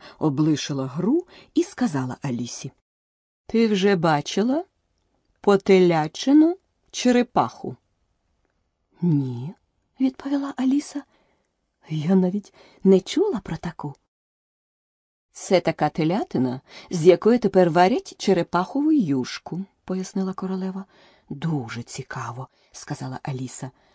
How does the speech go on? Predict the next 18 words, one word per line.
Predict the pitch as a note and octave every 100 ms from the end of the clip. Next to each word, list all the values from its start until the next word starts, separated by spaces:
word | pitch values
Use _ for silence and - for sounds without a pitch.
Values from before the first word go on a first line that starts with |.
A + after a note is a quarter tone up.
| _ _ _ _
"Тоді | - E4 D4+
ходімо", — | C#4+ B3+ C#3 C#3 C3+ D3+ - _ _ -
наказала | F3 F3 E3 E3+
королева. | E3+ F3 F3+ F3+ F3+ F3+ _ _ _ -
"Вона | F#3+ G#3+ A3 G#3+
сама | - G#3 F#3+ G#3
все | F#4 - - A3
розповість". | A3+ A#3 - G#3 E3 E3 - - _ _ _ _ _ _ _
Коли | - D#3+ E3+
вони | F3+ F#3+
з | F3+
королевою | - D#3 D#3+ E3+ D3+ D#3
рушили, | F#3+ C#4+ - D3+ C#3+ - _
Аліса | - E3 F#3 F#3+ E3
почула, | D#3 - B3+ A#3 E3 - - - - _
як | D3+ C3+ D3+ _
король | - D#3+ E3 D#3
тихенько | C3 - - - G3 D#3+ - C#3 C3